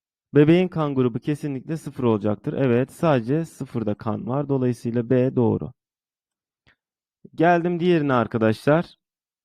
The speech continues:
C, annesi B, babası A B kan grubuna sahip olan bir bebeğin kan grubu A B veya A B olacaktır diyor. Annesi B,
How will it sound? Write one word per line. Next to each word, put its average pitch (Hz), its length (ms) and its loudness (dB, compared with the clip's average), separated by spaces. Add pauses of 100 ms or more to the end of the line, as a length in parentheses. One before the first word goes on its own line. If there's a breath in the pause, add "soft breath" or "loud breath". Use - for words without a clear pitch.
(260)
C, 151 320 2 (200)
annesi 160 520 -2
B, 170 240 2
babası 147 480 0
A 139 280 4
B 170 140 4
kan 151 260 -2
grubuna 123 360 0
sahip 127 340 -6
olan 123 300 -8
bir 135 160 -6
bebeğin 123 320 -4
kan 143 280 -4
grubu 131 460 -4 (420)
A 151 380 4
B 165 260 4
veya 151 320 4
A 139 260 2
B 151 120 4
olacaktır 110 600 0
diyor. 110 160 -2
Annesi 156 540 -4
B, 143 320 6